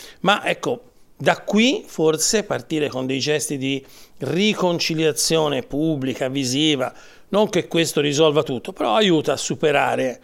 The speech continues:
le differenze anche numeriche che a volte pesano, come questi ricordi che non sono persi nel tempo, ma sono così vicini nelle nostre comunità.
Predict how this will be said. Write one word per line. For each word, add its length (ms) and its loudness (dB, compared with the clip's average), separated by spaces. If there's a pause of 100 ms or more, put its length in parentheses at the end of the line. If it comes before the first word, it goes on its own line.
(320)
le 120 -4
differenze 600 0
anche 300 -2
numeriche 640 0
che 60 -6
a 60 -2
volte 400 -4
pesano, 500 0 (280)
come 560 2 (260)
questi 340 -4
ricordi 520 0
che 100 -6
non 180 -8
sono 540 -4 (480)
persi 480 -2
nel 220 -2
tempo, 360 -8
ma 120 -8
sono 360 -6 (440)
così 320 0
vicini 680 0 (160)
nelle 220 -8
nostre 320 -8
comunità. 400 -14